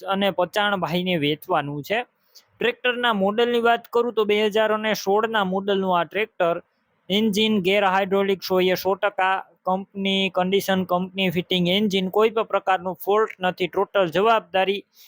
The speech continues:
એક હાથે ચા-, ચાલેલું અને આખું ઓરિજિનલ કંપની કલરમાં ટ્રેક્ટર. બાકી વધારે માહિતી માટે પચાણભાઈનો કોન્ટેક્ટ કરો. બાકી તમે ટ્રેક્ટર રૂબરૂ સ્થળ ઉપર જઈ, રૂબરૂ જોઈ, ટેસ્ટ ડ્રાઈવ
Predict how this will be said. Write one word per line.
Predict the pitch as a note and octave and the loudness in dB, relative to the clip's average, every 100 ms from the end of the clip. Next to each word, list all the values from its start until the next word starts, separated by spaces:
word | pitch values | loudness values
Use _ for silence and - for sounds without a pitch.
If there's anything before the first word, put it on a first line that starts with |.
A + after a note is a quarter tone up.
| _ | _
એક | F#3 G3 G3+ | -4 -2 -2
હાથે | G3 G3 F#3+ | -2 -2 -2
ચા-, | F#3 F3+ G3+ _ | 0 -2 -4 _
ચાલેલું | E3+ F3 G#3 G#3+ G3+ | -4 -2 0 0 0
અને | G3 G3+ F#3 - | 0 -2 -4 -4
આખું | E3+ - F3 D#3+ | -6 -4 -4 0
ઓરિજિનલ | F#3 A3+ F#3+ G#3 G#3 | 2 2 0 -2 -2
કંપની | G3+ G#3 G#3 - A3 | -2 -4 -6 -6 -4
કલરમાં | F#3+ F#3+ F#3+ F#3 F#3 | 0 0 2 0 -2
ટ્રેક્ટર. | F3+ A#3+ - G3+ G#3+ - _ _ _ _ _ _ _ _ _ _ _ _ _ _ _ | -2 -4 -2 -2 -2 -8 _ _ _ _ _ _ _ _ _ _ _ _ _ _ _
બાકી | E3 F3+ G#3 G3+ | -4 -2 2 2
વધારે | F#3 G3 G3 | 2 2 0
માહિતી | F#3+ F#3 G3+ G#3 | 0 -2 -2 -4
માટે | G3 F#3+ F#3+ G3 | -4 -4 -2 -4
પચાણભાઈનો | F3+ F3+ F#3+ F#3+ F3+ F#3+ G3 | -4 -2 -2 -2 -2 0 0
કોન્ટેક્ટ | F3+ F#3 F#3+ G#3 - | 0 -2 0 -4 -2
કરો. | G3+ G3 | 0 0
બાકી | F#3 F#3 G3 | 0 -2 -4
તમે | F#3 F#3+ F#3+ | -4 -2 -4
ટ્રેક્ટર | E3+ F3+ - G3 | -2 -6 -2 0
રૂબરૂ | F3 F3+ F#3+ F#3 | 2 2 2 2
સ્થળ | - F3+ F3+ | 0 -2 0
ઉપર | F#3 F#3 | 0 -2
જઈ, | E3 G3 F#3+ | 0 0 2
રૂબરૂ | E3+ F3+ F#3 F3 | 0 0 2 2
જોઈ, | D#3 F#3 G3+ | 2 2 2
ટેસ્ટ | F#3+ E3 E3+ - | 0 -4 -4 -2
ડ્રાઈવ | F3 E3+ | 0 0